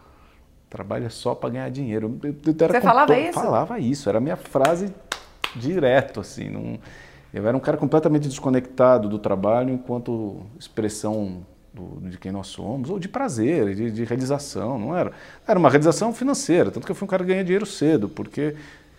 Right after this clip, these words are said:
Speaker 1: eu quero ganhar dinheiro pra eu poder fazer o que eu quero.
Speaker 2: Uhum.
Speaker 1: Faz o que você quer e ganha dinheiro com isso, né?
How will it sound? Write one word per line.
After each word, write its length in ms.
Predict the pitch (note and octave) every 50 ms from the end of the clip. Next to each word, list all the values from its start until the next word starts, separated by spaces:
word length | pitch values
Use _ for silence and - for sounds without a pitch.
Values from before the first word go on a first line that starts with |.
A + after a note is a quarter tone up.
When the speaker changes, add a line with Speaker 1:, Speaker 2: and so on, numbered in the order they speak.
| _ - _
Speaker 1:
eu 80 | - - -
quero 200 | C3 C#3 D#3 D3+
ganhar 180 | D3+ D3 D3 C#3+
dinheiro 480 | B2 C3 B2+ B2 C3 D#3 F#3+ G#3+ G#3+
pra 100 | G#3+ G#3
eu 40 | G3
poder 180 | G3 G3+ F#3 F#3+
fazer 200 | - F3 D#3 G3+
o 60 | F#3+
que 60 | -
eu 60 | A3+
quero. 380 | A3 - F#3+ D3+ D#3 B2+ G#2+ F#2+ - -
Speaker 2:
Uhum. 400 | A3+ A3+ A#3 A#3 G3 A3 G#3 A3 G#3+ - - - - - - - - - - - - _ _ - - - - - - - - _ - - - - - - - - _ -
Speaker 1:
Faz 220 | - - A3 A3
o 40 | A#3
que 60 | -
você 80 | - D#3
quer 160 | - - F#3
e 40 | F3+
ganha 160 | D#3 E3+ F#3+
dinheiro 260 | D#3+ B2+ C3+ - -
com 120 | - - C#3
isso, 220 | D#3 D3 D3+ - C#3+
né? 120 | D3 D3